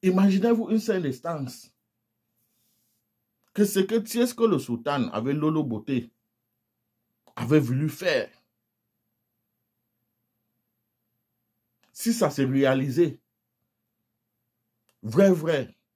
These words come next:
même si manager confirmé ne partait pas en prison comme ils ont voulu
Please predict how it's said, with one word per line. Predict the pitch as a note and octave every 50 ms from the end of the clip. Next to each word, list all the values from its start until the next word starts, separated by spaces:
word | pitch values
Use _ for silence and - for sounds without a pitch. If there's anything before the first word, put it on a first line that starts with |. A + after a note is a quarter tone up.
| _ _ _ _ _ _ _ _ _ _ _ _ _ -
même | - E3+ A#3 C4+ C4+ B3
si | - B3+ A#3+
manager | G#3 F3 F3 F#3+ F#3+ F#3 G3 G3
confirmé | - D#3 B2+ C#3 C3+ D3+ E3
ne | D#3+ C#3+
partait | C3+ - C#3 C#3 C3 C3+ E3 D#3+
pas | E3 D#3+ C#3+ B2
en | A2+
prison | A#2 A#2 A2+ G#2 A2 C3+ B2+ B2
comme | B2 C#3 C3+ B2+ B2
ils | C#3 B2+ A#2+
ont | C3 B2+ B2+
voulu | G#2+ G#2 G#2 G#2+ A#2 G#2 -